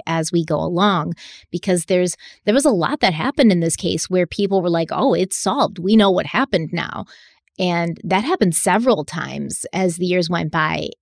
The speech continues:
and only to find now it's kind of not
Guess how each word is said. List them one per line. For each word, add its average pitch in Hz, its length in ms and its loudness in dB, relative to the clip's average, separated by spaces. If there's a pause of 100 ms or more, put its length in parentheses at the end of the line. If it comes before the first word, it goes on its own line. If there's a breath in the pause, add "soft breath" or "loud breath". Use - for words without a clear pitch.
(120)
and 190 140 0
only 196 300 2
to 175 100 2
find 170 680 -2
now 170 580 0 (160)
it's - 200 -6
kind 180 220 -2
of 156 140 -4
not 151 500 -2